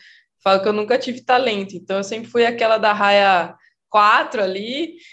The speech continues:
que, não, tipo, ah, raia um e dois faz esse treino, o treinador pensava, não sei o quê, e raia três e quatro,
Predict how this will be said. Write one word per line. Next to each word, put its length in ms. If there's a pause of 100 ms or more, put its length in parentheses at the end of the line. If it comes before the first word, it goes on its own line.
(140)
que, 640
não, 320
tipo, 300
ah, 220
raia 340
um 120
e 80
dois 340
faz 220
esse 260
treino, 480
o 80
treinador 520
pensava, 580
não 60
sei 180
o 40
quê, 340
e 40
raia 280
três 280
e 120
quatro, 320